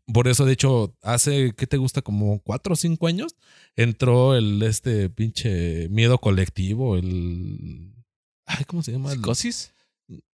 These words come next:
Speaker 1: No, lo que le gusta al Jerry, aparte del pito, este, las
Speaker 2: Chinga.
Speaker 1: creepypastas y esas mamadas de que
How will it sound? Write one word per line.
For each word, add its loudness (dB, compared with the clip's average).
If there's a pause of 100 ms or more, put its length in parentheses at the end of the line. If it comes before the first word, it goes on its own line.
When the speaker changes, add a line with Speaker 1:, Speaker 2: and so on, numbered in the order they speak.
(140)
Speaker 1:
No, 2
lo 4
que 0
le 2
gusta 0
al -2
Jerry, -2
aparte -2
del -2
pito, 0
este, 4 (880)
las 4
Speaker 2:
Chinga. -2
Speaker 1:
creepypastas 2
y 0
esas -2
mamadas 0
de 0
que -2